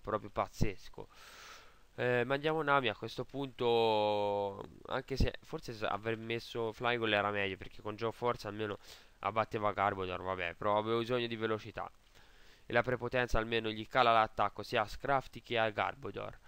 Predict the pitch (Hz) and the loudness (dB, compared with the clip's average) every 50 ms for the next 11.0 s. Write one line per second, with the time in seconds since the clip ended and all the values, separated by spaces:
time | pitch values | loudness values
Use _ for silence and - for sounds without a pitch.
0 | - - - - - - - - - - - - - - 127 131 123 113 107 107 | -20 -20 -20 -18 -18 -18 -20 -20 -20 -20 -20 -20 -12 -8 -8 -6 -6 -4 -4 -4
1 | 113 117 117 120 120 117 113 110 107 107 110 110 113 131 143 139 131 123 - - | -4 -4 -2 0 2 4 4 4 4 2 -2 -2 -2 -2 -2 2 0 0 4 6
2 | 131 120 113 110 107 101 - 110 110 120 113 113 113 110 110 110 110 110 104 - | 6 6 6 6 2 -2 -4 -6 -8 -8 -6 -4 -4 -2 -2 0 0 0 0 0
3 | - - 123 120 - - 135 147 151 151 147 147 147 147 147 151 131 - _ _ | 0 -2 -4 -6 -4 -2 0 0 2 0 0 -4 -6 -8 -8 -8 -8 -10 _ _
4 | _ _ _ _ _ - - - - - - - - _ - - - - _ - | _ _ _ _ _ -20 -20 -20 -20 -20 -20 -20 -20 _ -20 -20 -20 -20 _ -10
5 | - - 117 117 120 123 120 113 113 120 120 - - 160 151 139 131 120 120 113 | -10 -6 -4 -4 0 2 2 2 0 -2 -4 -4 -4 -4 -4 -4 -4 -4 -4 -6
6 | 120 110 98 - - - - - - - - - - - - - - - - - | -6 -10 -10 -10 -10 -10 -10 -10 -14 -20 -20 -20 -20 -20 -20 -20 -20 -18 -10 -10
7 | - - - - _ _ - _ - - - - - - 127 - - 95 - 117 | -10 -10 -10 -20 _ _ -20 _ -20 -20 -20 -18 -10 -8 -8 -8 -8 -12 -10 -4
8 | - 165 208 220 220 196 165 - 226 196 165 139 120 113 107 113 147 165 143 113 | -2 -2 2 2 2 2 0 -2 -4 0 2 2 2 2 2 0 -2 0 0 -2
9 | - - 113 101 - - 107 104 110 - - 170 - - 156 143 127 127 135 165 | -2 -4 -6 -6 -6 -4 -2 -2 -2 0 -2 -6 -4 -6 -10 -6 -6 -4 -4 -4
10 | 165 - 131 113 110 107 104 101 98 104 120 131 117 98 95 92 92 92 95 - | -6 -6 -8 -8 -6 -4 -4 -4 -4 -6 -6 -6 -6 -4 -4 -2 -4 -4 -6 -10